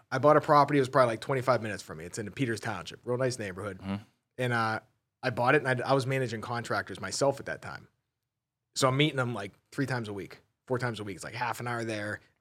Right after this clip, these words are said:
Speaker 1: talk to him, half an hour back.
Speaker 2: Mm-hmm.
Speaker 1: Like, this is a freaking time suck.
Speaker 2: Yeah.
Speaker 1: And, and I'm not, I'm not doing real estate for my full-time gig. This is just my side hustle.
Speaker 2: Mm-hmm.
Speaker 1: So I, I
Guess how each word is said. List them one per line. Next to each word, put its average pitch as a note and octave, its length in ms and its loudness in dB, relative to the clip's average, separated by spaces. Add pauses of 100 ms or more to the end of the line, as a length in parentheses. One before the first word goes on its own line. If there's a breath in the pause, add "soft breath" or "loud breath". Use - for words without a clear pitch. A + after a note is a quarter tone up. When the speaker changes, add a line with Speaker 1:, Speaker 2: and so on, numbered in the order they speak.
(100)
Speaker 1:
talk A2 280 0
to A#2+ 80 -2
him, A2+ 260 -4
half A2 240 -6
an A2 60 -8
hour G2 140 -4
back. F2 340 -12 (360)
Speaker 2:
Mm-hmm. F#2+ 120 -8
Speaker 1:
Like, G#2+ 100 -6
this F#3 160 -6
is - 80 -8
a - 40 -12
freaking - 340 -6
time B2+ 300 -4
suck. - 320 -14 (140)
Speaker 2:
Yeah. C#2+ 220 -6 (460)
Speaker 1:
And, C3+ 120 0
and C#3 280 0
I'm G3+ 160 4
not, G3 420 4
I'm F3 120 0
not F#3 160 4
doing E3 160 6
real D3 180 6
estate D#3 260 4
for C3+ 80 -6
my A2+ 120 0
full-time A#2+ 400 -4
gig. C#3 220 2
This B2 160 -4
is C#3+ 100 -6
just A#2+ 140 -6
my F2+ 100 -6
side A#2+ 320 -6
hustle. - 360 -10 (140)
Speaker 2:
Mm-hmm. F#2+ 160 -6 (240)
Speaker 1:
So A2 420 2 (880)
I, C#3+ 100 0
I C3+ 320 0